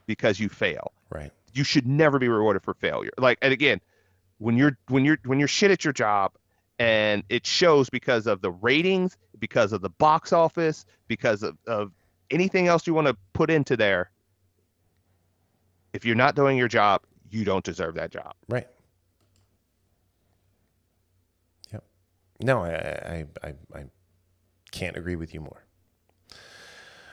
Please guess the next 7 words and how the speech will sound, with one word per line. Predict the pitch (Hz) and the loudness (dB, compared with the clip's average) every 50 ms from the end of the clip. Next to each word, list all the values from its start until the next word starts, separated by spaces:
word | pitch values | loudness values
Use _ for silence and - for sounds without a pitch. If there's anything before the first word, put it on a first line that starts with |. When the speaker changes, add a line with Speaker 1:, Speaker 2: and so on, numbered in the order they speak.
| - - _ _ _ _ | -20 -20 _ _ _ _
Speaker 2:
So, | - - - - 98 85 78 78 76 - - 117 | -12 -8 -6 -6 -6 -6 -6 -8 -10 -12 -8 -6
anyway. | 113 107 95 85 78 76 78 - - - - - - - - - - 71 | -4 -4 -4 -4 -6 -10 -12 -16 -18 -20 -20 -20 -20 -20 -20 -18 -12 -8
All | 101 113 | -6 -4
right. | 104 87 85 82 - _ _ _ _ _ _ _ _ _ _ _ _ _ _ _ _ - - | -2 -2 -4 -6 -8 _ _ _ _ _ _ _ _ _ _ _ _ _ _ _ _ -10 -2
On | - 131 139 139 131 113 | 4 6 6 6 8 6
that | 113 117 143 151 113 | 6 6 4 4 2
note, | 101 95 95 101 107 - | 0 0 0 0 -2 -4